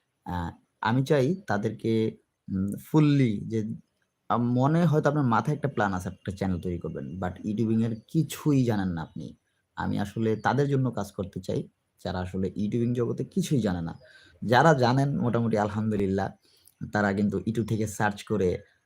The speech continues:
অনেক ভিডিও দেখে নিতে পারেন। অনেক ভালো, ভালো বড়, বড় ক্রিয়েটরের ভিডিও আছে YouTube এ। আর যারা actually কিছুই জানেন না, তারা যদি অন্তত আমার ফোন নাম্বারটা জানেন, তাহলে আমাকে WhatsApp এ যদি আপনি নক করেন,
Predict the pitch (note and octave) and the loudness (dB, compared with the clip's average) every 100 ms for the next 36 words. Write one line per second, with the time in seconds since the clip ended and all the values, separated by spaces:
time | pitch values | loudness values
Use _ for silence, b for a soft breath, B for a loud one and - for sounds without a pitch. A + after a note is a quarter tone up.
0 | _ - B2 C3 B2 A#2+ A#2 A2 G#2 F#2+ | _ 0 4 4 2 2 2 2 2 0
1 | F2 F2+ D#2+ - F#2+ G#2+ G2+ F#2 G#2 A2+ | 0 0 -2 -4 -2 0 0 0 2 2
2 | A2 G#2 G2 A2+ A2+ G#2 G2+ G2 F#2+ F#2 | 2 2 2 2 2 0 -2 -4 -2 -2
3 | F2 F2 E2 D#2 - D2+ - C2+ - - | -2 -4 -4 -4 -6 -8 -8 -8 -10 -12
4 | b b b - D2+ D#2 - - G#2+ B2+ | b b b -4 -2 -2 -4 -8 -4 0
5 | C#3 - - - - D3 - G3 F#3+ G3+ | 0 -2 -10 -12 -4 -4 -2 -2 2 4
6 | D3 A2+ F#2+ D#2 C2+ - G2+ A2+ A#2 A#2+ | 4 4 2 -2 -6 -6 0 2 2 -2
7 | A#2+ A#2+ A2+ A#2 A2 G#2+ - C3 C#3+ C3+ | -2 -4 -2 -2 -2 -4 -2 0 2 0
8 | A#2 A2+ F#2+ - - - - F#2+ F#2 F2+ | 0 0 0 0 -4 -6 -10 -4 0 0
9 | F#2 F2 E2+ E2 F2+ F2+ - G2 G2 F#2+ | 0 -2 -4 -4 -4 -4 -4 -2 -2 -4
10 | - G2 G2 G2+ B2 C#3 | -2 0 0 0 0 0